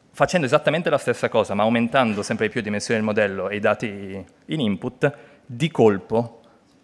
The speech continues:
un modello ha iniziato a seguire un'istruzione, a fare i calcoli giusti. Quel tipo di, di abilità viene definita emergente, perché nessuno se l'aspettava, nessuno ha cambiato il modo di dare i dati. Hanno semplicemente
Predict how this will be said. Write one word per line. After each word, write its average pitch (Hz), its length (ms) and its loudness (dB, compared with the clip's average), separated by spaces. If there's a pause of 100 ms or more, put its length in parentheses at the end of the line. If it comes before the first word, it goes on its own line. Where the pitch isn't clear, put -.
un 139 140 0
modello 110 320 4
ha - 20 4
iniziato 107 560 2
a 92 280 0
seguire 98 300 -4
un'istruzione, 120 520 2
a 107 40 2
fare 98 160 0
i - 20 -4
calcoli 120 360 -2
giusti. 104 420 -10 (140)
Quel 156 600 4
tipo 127 240 -4
di, 101 540 -6
di 113 160 -4
abilità 110 480 0
viene 120 180 4
definita 117 300 0
emergente, 98 560 -2
perché - 560 -2
nessuno 120 300 0
se - 80 -4
l'aspettava, 98 500 0
nessuno 117 300 0
ha - 20 6
cambiato 104 680 2 (120)
il 107 120 2
modo 104 360 8
di 104 140 0
dare 101 200 6
i 98 40 4
dati. 92 360 2 (380)
Hanno 113 140 -2
semplicemente 113 840 0